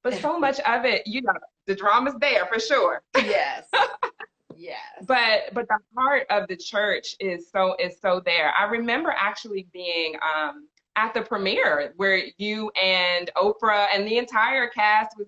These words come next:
Speaker 1: there
Speaker 2: Yeah.
Speaker 1: and, you know, and, and some people raised questions. We were all like, "Is the Black church gonna be happy? What is the Black church gonna be, say about this?"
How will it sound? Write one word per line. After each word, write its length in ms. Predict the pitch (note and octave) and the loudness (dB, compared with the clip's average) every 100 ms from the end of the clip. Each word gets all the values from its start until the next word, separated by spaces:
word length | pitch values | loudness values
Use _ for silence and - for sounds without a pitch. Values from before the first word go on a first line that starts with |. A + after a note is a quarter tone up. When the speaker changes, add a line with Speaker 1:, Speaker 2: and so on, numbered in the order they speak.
| F#3+ | 0
Speaker 1:
there 420 | F#3 G3 G3+ G3+ | 2 4 4 4
Speaker 2:
Yeah. 100 | E3 | 2
Speaker 1:
and, 100 | E3 _ _ _ - | -4 _ _ _ -6
you 140 | A3 | -2
know, 260 | A3 G#3 G#3 G#3+ | 2 2 2 2
and, 140 | F#3 F#3 F3+ | -2 -2 -2
and 120 | F#3 | -2
some 200 | G#3+ C4+ | -2 -2
people 340 | F4 E4+ E4+ | -2 -4 -4
raised 400 | B3 C4 D#4+ E4+ | 0 0 0 -4
questions. 480 | - C#4 F4+ F4 B3+ | 0 2 0 -4 -4
We 80 | C#4 | 0
were 140 | C4 | 2
all 160 | A3+ G#3 | 4 4
like, 220 | F3+ E3+ G3 | 2 -2 -6
"Is 120 | F#3+ | -4
the 120 | F3+ - | -2 0
Black 280 | G#3 E4 - | 0 0 -4
church 400 | B3+ C#4 E4 C#4 | 0 0 0 -2
gonna 200 | A#3 G3+ | -2 -2
be 160 | E3+ | -6
happy? 320 | E3+ A3+ A#3 G3+ | -4 -2 -2 -4
What 160 | A3 | -4
is 80 | E4+ | -4
the 80 | E4+ | -6
Black 240 | C4+ D#4 - | -2 -2 -2
church 260 | - C4+ - | -4 -4 -2
gonna 200 | A#3+ A3 - _ | -4 -4 -8 _
be, 140 | F#3+ - | -18 -8
say 240 | - F#3+ | -2 -2
about 360 | - D#3 C#4+ - | 0 0 0 -4
this?" 220 | B2 | -8